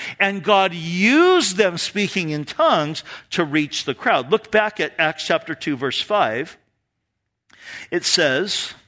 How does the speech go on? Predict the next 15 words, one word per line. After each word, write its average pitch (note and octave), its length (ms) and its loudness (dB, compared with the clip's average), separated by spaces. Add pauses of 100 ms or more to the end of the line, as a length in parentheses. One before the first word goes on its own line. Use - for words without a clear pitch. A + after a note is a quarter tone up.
(180)
are C#3 60 0
you F3 80 2
guys G3+ 180 2
with G3+ 160 0
me? A3 160 -2
Are - 20 -2
you D3 80 -2
following F3+ 300 2
me? A3+ 220 -4 (400)
Okay. F3 200 -4 (500)
It's - 120 -16
making F3+ 220 2
sense? G#3 500 0 (560)
All C3+ 80 -2
right. A#2+ 180 0